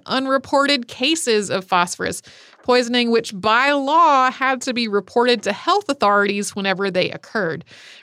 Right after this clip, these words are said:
Bryant and May had not only failed to report these cases, but had also actively concealed the fact that they had even happened, and six people had died. They were fined twenty-five pounds, nine shillings.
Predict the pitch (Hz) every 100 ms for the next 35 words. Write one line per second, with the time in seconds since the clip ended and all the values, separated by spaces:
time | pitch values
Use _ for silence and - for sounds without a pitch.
0 | - 196 254 427 381 254 254 254 247 226
1 | 220 196 226 269 226 220 220 202 - 202
2 | 208 233 220 240 196 190 - 226 - 196
3 | 185 - - 330 359 185 185 185 - -
4 | _ 220 233 240 277 370 370 320 - 170
5 | 247 - 226 247 247 247 220 - 233 226
6 | 233 214 196 202 185 202 202 190 190 185
7 | 196 - 277 294 190 180 - - - 247
8 | - - 453 - 370 370 339 285 302 269
9 | 247 330 - 101 92 226 - - - _
10 | _ _ - 226 254 - 269 269 - 311
11 | 339 320 294 320 277 262 247 214 220 240
12 | - 190 104 175 - -